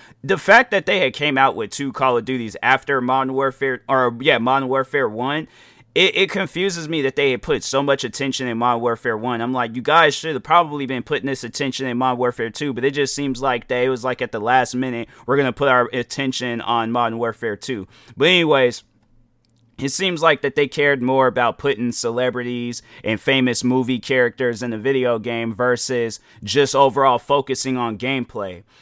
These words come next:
I don't care that Snoop Dogg, Leatherface, uh, Bruce Willis, and all these other different people that they unadded to the game,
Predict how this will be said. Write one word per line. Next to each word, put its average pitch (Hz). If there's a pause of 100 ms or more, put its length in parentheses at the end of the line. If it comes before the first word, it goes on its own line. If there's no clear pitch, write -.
(200)
I 170
don't 220
care 151 (220)
that 127
Snoop 151
Dogg, 139 (220)
Leatherface, 135 (280)
uh, 120
Bruce 131
Willis, 139
and 127
all 139
these 131
other 143
different 120
people 120
that 117
they 127
unadded 113
to 135
the 117
game, 117